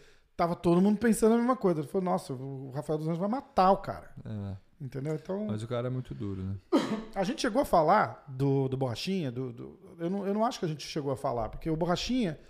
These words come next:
Speaker 1: quando ele ganhou do, do, do Romero, ele foi, ele é o número dois do ranking da categoria dele, né?
Speaker 2: Ah, é?
Speaker 1: Ficou o Adesanya, o campeão, o Romero,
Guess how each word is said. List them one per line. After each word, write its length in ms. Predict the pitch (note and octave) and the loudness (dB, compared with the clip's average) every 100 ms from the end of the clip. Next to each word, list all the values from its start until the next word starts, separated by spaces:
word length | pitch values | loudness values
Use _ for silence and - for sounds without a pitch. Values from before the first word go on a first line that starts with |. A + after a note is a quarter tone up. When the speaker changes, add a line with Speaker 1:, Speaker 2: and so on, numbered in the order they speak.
| - - | -20 -2
Speaker 1:
quando 220 | G#3 A#3 | 0 2
ele 80 | A3+ | 2
ganhou 320 | G3+ F#3+ F#3 | 2 4 4
do, 1000 | E3+ D#3+ D3+ C#3+ C#3 C3 C3 B2+ B2+ - E3 | 2 2 2 0 -2 -2 -2 -2 -4 -8 -12
do, 440 | B2+ C3+ C3+ C3 | -4 -2 0 -2
do 100 | B2 | -4
Romero, 520 | B2 C3 E3 F3 C3 - - _ _ _ _ _ _ _ _ _ _ - | -2 0 2 2 0 -4 -16 _ _ _ _ _ _ _ _ _ _ -4
ele 220 | D3 D3+ | -2 -2
foi, 260 | D3 E3+ F#3+ | 0 2 2
ele 380 | F#3+ F#3 F3+ E3+ | 2 0 4 6
é 120 | F#3 | 6
o 80 | G3+ | 6
número 400 | G#3+ A3+ B3+ A#3+ | 6 4 2 0
dois 340 | D#3 G#3+ G3 | 6 8 8
do 80 | D#3 | 4
ranking 380 | C#3 B2 A2+ A2 _ _ _ | -2 -2 -6 -12 _ _ _
da 240 | D3 C3 | -6 -4
categoria 440 | C3 C#3+ B2 B2+ A#2 | -4 -4 -2 -2 -4
dele, 220 | A2+ G#2+ | -4 -4
né? 220 | C#3+ A3+ - _ _ _ - | -4 -4 -8 _ _ _ -12
Speaker 2:
Ah, 40 | |
é? 20 | G2+ | -8
Speaker 1:
Ficou 1300 | G2 D#3+ D3+ D3 C#3+ C#3 C#3 C3+ C3 B2+ C3 - _ _ _ _ _ _ D3 | -2 2 4 6 4 4 2 2 2 0 -2 -8 _ _ _ _ _ _ -4
o 80 | |
Adesanya, 480 | C#3 C3+ A#2+ C#3+ E3 | -2 0 0 0 0
o 40 | F#3 | 0
campeão, 600 | F#3 D#3 D3 D#3+ A3 C4+ - _ _ _ _ _ _ _ _ - | -2 0 2 2 0 -2 -12 _ _ _ _ _ _ _ _ -4
o 120 | D3+ | -2
Romero, 720 | C3+ C#3+ D#3 F3+ G3 G#3+ B3 | 0 0 2 4 6 6 2